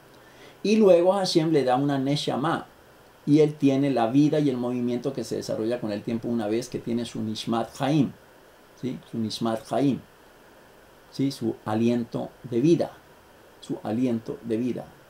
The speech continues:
El aliento de vida es ya, como les decía, esa conexión, ese, que si se corta ese aliento de vida, pues, ¡plup!, cerró los ojos y ya el cuerpo quedó ahí tal cual, quedó ese hardware ahí, inservible.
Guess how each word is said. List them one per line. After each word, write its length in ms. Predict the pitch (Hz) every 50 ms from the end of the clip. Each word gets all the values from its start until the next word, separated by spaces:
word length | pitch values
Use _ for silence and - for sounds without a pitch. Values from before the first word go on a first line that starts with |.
| - - - - - -
El 100 | - 113
aliento 400 | 117 117 131 156 175 180 170 175
de 140 | 175 160 131
vida 300 | 127 135 139 147 151 131
es 500 | 117 123 135 143 - - - - - - - -
ya, 260 | 139 113 113 123 127
como 160 | - 123 113
les 160 | 107 104 101
decía, 540 | 101 101 95 - 117 113 110 107 110 117 - - - - - -
esa 260 | - 117 - - 120 -
conexión, 600 | - 117 107 104 101 - - 170 196 165 123 95 - - - - - - - - - - - - - - - - - -
ese, 600 | - 127 120 117 - - 135 123 123 123 120 117 110 -
que 80 | 113
si 160 | 110 - 113
se 160 | 110 - 104 -
corta 300 | - - - - - 175
ese 100 | - 151
aliento 260 | 147 151 156 151 185
de 80 | 151
vida, 300 | 135 135 147 175 185 185
pues, 140 | - 123 117 - - _
¡plup!, 200 | - 359 415 403 - - - - -
cerró 280 | - - 117 104 110 113
los 200 | 120 131 131 -
ojos 320 | 147 151 160 160 156 - - -
y 80 | 120
ya 100 | 107 110
el 80 | 110 107
cuerpo 500 | - - 123 117 110 - - 135 127 123 - -
quedó 200 | - 101 101 -
ahí 140 | 127 139 135
tal 260 | - 151 143 135 -
cual, 280 | - 170 170 107 - - - - - - -
quedó 280 | - 117 113 113 120
ese 340 | 127 - - - 127 123 117
hardware 500 | - - - 170 165 147 120 113 107 101
ahí, 260 | 95 98 101 98 95 92 - - - - - - -
inservible. 580 | - - 117 120 127 170 208 185 135 107 90